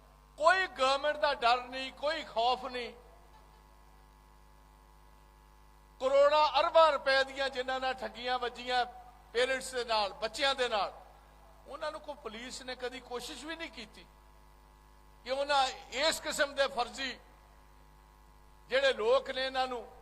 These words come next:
ਰੋਕ ਪਾ ਦਿੱਤੀ ਜਾਏ। ਕੋਈ ਸਾਡਾ ਫਿਊਚਰ ਹੈ ਨਹੀਂ।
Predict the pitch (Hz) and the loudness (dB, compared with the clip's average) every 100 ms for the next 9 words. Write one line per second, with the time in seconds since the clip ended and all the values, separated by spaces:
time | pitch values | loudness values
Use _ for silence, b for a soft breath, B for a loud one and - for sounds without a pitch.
0 | - 190 254 285 285 254 226 220 370 190 | -12 -4 4 4 2 2 2 0 -12 -16
1 | 175 160 - - - - - - - - | -16 -18 -18 -20 -20 -20 -20 -20 -20 -4
2 | 233 269 285 233 202 240 254 190 220 - | 2 2 2 -2 2 4 4 2 -10 -4
3 | 254 190 180 180 | -4 -4 -8 -12